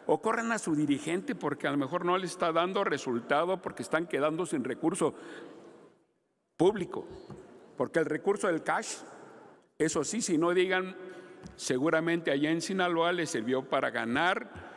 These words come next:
precisamente ese recurso o ganar, como decían. Pero ¿saben qué? Para los que decían que allá ganaron con contundencia,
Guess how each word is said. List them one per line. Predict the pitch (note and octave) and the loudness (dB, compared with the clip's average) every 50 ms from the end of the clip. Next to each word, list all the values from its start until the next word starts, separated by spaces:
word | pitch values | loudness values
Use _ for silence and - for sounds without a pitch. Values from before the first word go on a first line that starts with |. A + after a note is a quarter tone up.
| - - - - | -18 -20 -12 -8
precisamente | - F#2 G#2 A#2 - - B2+ C3+ C#3+ - F3+ E3 E3+ E3+ E3 D#3+ D3+ D3+ - C#3+ C#3 D3 D3+ - - - - - - - - - - - - - - - | -6 -6 -4 -4 -4 -4 -4 -4 -2 0 0 0 0 0 0 -2 -2 -2 -2 -2 -2 -2 -4 -6 -12 -16 -18 -18 -18 -20 -20 -20 -20 -20 -20 -20 -12 -8
ese | - G2 - - C3+ | -8 -6 -4 -2 -2
recurso | B2+ B2 - - - B2+ C#3+ D#3 C3+ - A#2 A#2+ B2+ - - - - - - - - - - - - _ _ | -2 -2 -4 -4 -2 -4 -4 -4 -4 -4 -4 -4 -6 -8 -10 -16 -20 -20 -20 -20 -20 -20 -20 -20 -20 _ _
o | - G#2+ A2+ | -4 -2 -2
ganar, | B2 A#2+ A#2+ C3 C#3+ D#3 E3 D#3 - | 0 0 0 0 0 0 0 -2 -4
como | - B2 B2 A2 | -4 -4 -2 -2
decían. | G#2+ A#2 A#2 - D3+ D#3+ D#3 C3 G#2+ - - - - - - - - - - - - - | -4 -4 -2 0 0 2 0 0 -2 -6 -10 -16 -16 -18 -18 -18 -20 -20 -20 -20 -12 -8
Pero | - - - | -6 -2 0
¿saben | G#3 G#3 G#3 G3+ | 0 0 0 0
qué? | - F3 F3 F3+ - - - - - - - - - - - - - - - _ _ _ _ _ - | 0 0 0 0 -2 -4 -10 -16 -16 -16 -18 -20 -20 -20 -20 -20 -20 -20 -20 _ _ _ _ _ -4
Para | B2 C3 | -2 -2
los | C#3 C#3 C3+ - | 0 -2 -4 -4
que | - C3 C3 | -4 -4 -2
decían | C#3 C3 - - D#3 D3+ D#3 D#3+ D3+ C#3+ B2+ - - - - - - - - - - - - - - - - - _ _ _ | -2 -4 -2 -2 0 0 0 0 0 -2 -2 -4 -8 -14 -16 -16 -16 -16 -18 -18 -20 -20 -20 -20 -20 -20 -20 -20 _ _ _
que | - C3 | -2 -2
allá | B2+ B2+ B2 A#2+ B2 C#3+ D#3+ F3 F3+ | -2 -2 -2 -2 0 0 0 0 -2
ganaron | D#3+ D#3+ D#3 D#3 D#3 D#3+ E3 E3 | -2 -2 -2 0 0 0 0 -2
con | D3+ - D3 C3+ | -2 -2 -2 -2
contundencia, | B2+ - B2 B2 A#2+ C3 A#2+ B2+ C3+ C#3+ D#3 D#3 - D#3+ C#3 B2+ A2 - | -2 -2 -4 -4 -2 -2 -2 0 0 0 0 0 0 0 0 -2 -2 -6